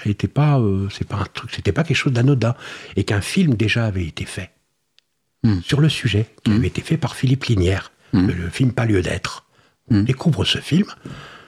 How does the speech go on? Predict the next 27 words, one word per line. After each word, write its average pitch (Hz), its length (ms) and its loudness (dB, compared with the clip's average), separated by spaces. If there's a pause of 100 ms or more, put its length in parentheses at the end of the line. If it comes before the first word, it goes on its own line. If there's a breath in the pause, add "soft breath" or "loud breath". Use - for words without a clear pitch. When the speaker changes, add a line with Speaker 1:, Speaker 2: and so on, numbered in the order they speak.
(120)
Speaker 1:
dont 80 340 -2
certains 87 540 0
acteurs - 280 -2
sociaux - 300 2
de 82 60 0
la 78 80 0
ville 85 160 0
de 87 80 2
Toulouse, 90 440 0
euh, 82 100 -8 (380 loud breath)
auxquels 95 300 -2
certains 95 400 -4 (200)
avaient - 160 -2
participé. - 720 0 (880 soft breath)
Et - 80 0
là, 127 320 2
en 87 80 0
voyant 98 280 4
ce - 140 0
film, 135 440 2 (340)
il 92 40 0
y 82 40 0
avait, 78 180 -6
euh, 78 100 -8
Jean-Pierre 87 360 0
Garnier 90 320 2
dedans, 185 320 2